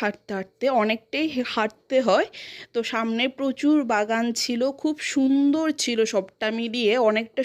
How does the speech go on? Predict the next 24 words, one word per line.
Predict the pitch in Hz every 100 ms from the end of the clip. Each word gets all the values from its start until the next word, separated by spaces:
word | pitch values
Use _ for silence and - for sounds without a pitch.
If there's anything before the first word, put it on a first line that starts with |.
| 262
সুন্দর | 254 254 240
লাগছিল। | 220 - - 196 208 330 _ _ _ _ _ _ - - _ -
তো | 240 226 233
এখন | 233 359 349
আমি, | 285 220 - - - _ 196 185
যারা | 196 180 196 - - 214
আমার | 240 254
ভিডিওগুলি | 277 302 320 294 330 262 202
বাইরে | 185 190 262 285
থেকে | 294 311 226
দেখে, | 196 202 262
ওদের | 285 330 330
জন্য | 320 320
কয়েকটা | 240 196 - 214
কথা | 214 220 185
বলি। | 165 151 _ _ _ _ - - - - _ _ -
তো | 233 220 196 -
আমাদের | 220 240 269 269 294
এই | 302
ত্রিপুরাতে | 311 311 349 349 226 359 - _ _ _ _ _ _ _ - 247 233
যখন | 226 220 269 269 214 190
আসবে, | 190 214 208 240 339 -
তখন | 208 220 262 269 226
অবশ্যই | 220 262 - 339